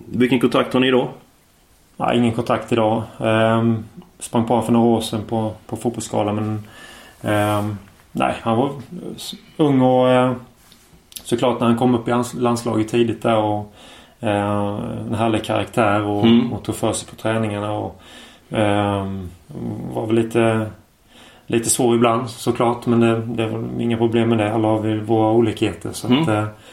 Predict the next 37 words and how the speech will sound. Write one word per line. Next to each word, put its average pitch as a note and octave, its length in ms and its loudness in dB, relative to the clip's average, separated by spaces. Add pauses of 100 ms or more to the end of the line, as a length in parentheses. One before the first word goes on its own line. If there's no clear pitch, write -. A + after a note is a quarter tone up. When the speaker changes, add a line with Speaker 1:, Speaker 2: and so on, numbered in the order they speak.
(280)
Speaker 2:
det - 100 -10
får - 140 -6
man G#2+ 120 -2
försöka - 280 -6
hantera G#2 260 -2
på - 120 -8
ett - 100 -14
bra A2 120 -4
sätt. - 400 -4
Ehm, G#2 420 0 (680)
så - 120 -6
det A#2 80 0
var A#2 120 2
inga A#2+ 120 2
konstigheter. A2 680 -2
Man A2+ 160 -4
märker A2 260 -4
att - 100 -12
han A2 140 -4
också, G#2+ 340 -6 (840)
han A#2 160 0
har - 180 -4 (160)
utvecklats A#2 640 0
och A2 200 2 (100)
mognat A2+ 360 0
som A2 140 -2
människa A2 320 -4
på - 120 -8
ett - 240 -12 (380)
fantastiskt A2+ 460 -4
sätt, A2 200 -4
så - 80 -8
att, - 180 -10
eh, G#2 180 -2 (540)
kul A2 180 -2
att G#2 60 -6
se. A2 140 -4